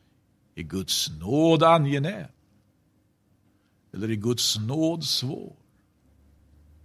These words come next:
Är Guds nåd härlig eller är Guds nåd besvärlig? Det, det kanske kan vara allt det där och ingenting. Det, det är i alla fall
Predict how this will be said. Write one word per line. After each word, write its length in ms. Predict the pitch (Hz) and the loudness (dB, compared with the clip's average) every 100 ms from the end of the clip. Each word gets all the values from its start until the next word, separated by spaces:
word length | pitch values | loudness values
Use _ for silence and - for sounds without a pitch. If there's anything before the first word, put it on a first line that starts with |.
| - - - - - - - - - _ _ _ _ _ _ _ _ _ _ | -20 -20 -20 -20 -20 -20 -20 -20 -20 _ _ _ _ _ _ _ _ _ _
Är 80 | - | -6
Guds 400 | 120 143 - - | 2 2 2 0
nåd 460 | 156 175 190 196 160 | 0 4 6 6 4
härlig 600 | 123 190 196 170 175 185 | 4 6 8 8 6 4
eller 140 | 180 | 6
är 40 | 175 | 6
Guds 420 | 147 180 - - | 6 6 6 6
nåd 580 | 147 156 190 208 196 180 | 6 8 10 10 8 6
besvärlig? 880 | 202 - 196 208 233 226 135 - _ _ _ _ _ _ _ _ _ _ _ _ _ _ _ _ _ _ _ _ _ _ _ - - - - - | 6 4 4 2 0 -8 -16 -20 _ _ _ _ _ _ _ _ _ _ _ _ _ _ _ _ _ _ _ _ _ _ _ -20 -20 -20 -18 -12
Det, 140 | 131 - | -12 -12
det 300 | 139 165 151 | -12 -4 2
kanske 240 | 165 208 202 | 6 6 8
kan 140 | 220 | 8
vara 180 | 208 190 | 10 10
allt 260 | 185 220 - | 8 6 0
det 80 | |
där 340 | 233 156 101 76 | 4 4 4 0
och 160 | 160 | 2
ingenting. 480 | 196 190 180 - 208 | 4 4 4 2 4
Det, 340 | 170 180 151 - | 6 6 4 0
det 140 | 139 | 4
är 40 | 175 | 8
i 20 | |
alla 140 | 180 | 8
fall 300 | 180 190 185 | 8 6 4